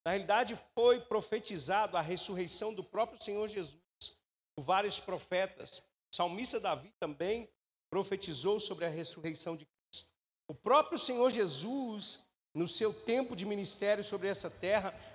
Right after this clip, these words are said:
mencionou a ressurreição dos mortos. Ele falou da sua própria ressurreição. Eu lembro uma certa vez que os fariseus pediram um milagre, um sinal milagroso dos céus pra Jesus. E Jesus disse pra esses homens,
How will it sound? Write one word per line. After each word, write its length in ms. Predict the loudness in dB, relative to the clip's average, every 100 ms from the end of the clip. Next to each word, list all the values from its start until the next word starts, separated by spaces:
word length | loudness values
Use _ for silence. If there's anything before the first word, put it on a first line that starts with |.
| -10
mencionou 880 | -2 0 4 4 4 2 4 4 4
a 60 |
ressurreição 720 | 2 2 0 0 0 0 0
dos 180 | -4 -8
mortos. 560 | -2 0 0 -4 -6 -6 -8 -20 -10
Ele 160 | -6 -4
falou 360 | 2 2 2 2
da 120 | 2
sua 240 | 2 2
própria 360 | 2 0 2 0
ressurreição. 800 | 0 -2 -2 -4 -2 -2 -2 -8 -16 -20 -20 -20 -6
Eu 100 | 2
lembro 220 | 2 2
uma 140 | 0 2
certa 320 | 2 0 -2
vez 380 | 2 2 4 0
que 80 |
os 100 | 0
fariseus 560 | 0 0 0 2 4 2
pediram 640 | -2 -4 -4 0 0 -2 -6 -14 -12
um 100 | -6
milagre, 640 | -6 0 2 4 2 0 -4
um 160 | -2
sinal 420 | 4 4 4 0 2
milagroso 640 | 2 2 2 2 2 2
dos 180 | -2 0
céus 260 | 2 0 0
pra 160 | -2
Jesus. 760 | 0 0 0 -4 2 2 2 -10 -18 -18 -16 -2
E 80 |
Jesus 440 | 2 2 2 0 0
disse 440 | 0 4 6 4
pra 240 | 0 2 4
esses 360 | 4 2 2
homens, 800 | 2 2 0 2 2 2 -8 -18